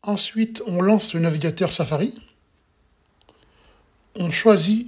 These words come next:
tout en bas de la page l'icône des profils. Vous voyez, les profils. Il y a le personnel, c'est le profil par défaut.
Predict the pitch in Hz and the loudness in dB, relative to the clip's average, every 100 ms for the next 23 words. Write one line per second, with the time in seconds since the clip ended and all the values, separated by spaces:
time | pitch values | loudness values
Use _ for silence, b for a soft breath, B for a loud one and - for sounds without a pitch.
0 | B B B - 196 185 170 196 160 147 | B B B -8 -2 2 4 4 4 -4
1 | 151 156 160 165 127 123 - 165 156 - | -2 -2 0 -2 -2 -8 -12 -12 -6 -2
2 | 170 147 143 180 156 - 151 - 190 233 | -2 -2 -6 -10 -8 -6 -4 -4 -6 -8
3 | - _ _ _ _ _ _ _ _ _ | -16 _ _ _ _ _ _ _ _ _
4 | - 147 202 - 160 165 156 190 226 196 | -10 -8 -6 -6 -6 -4 -2 -2 -2 -4
5 | 165 165 202 - 202 240 240 190 170 190 | -4 0 2 4 6 4 4 0 0 0
6 | 180 202 160 151 143 - - | 2 2 2 0 0 -4 -6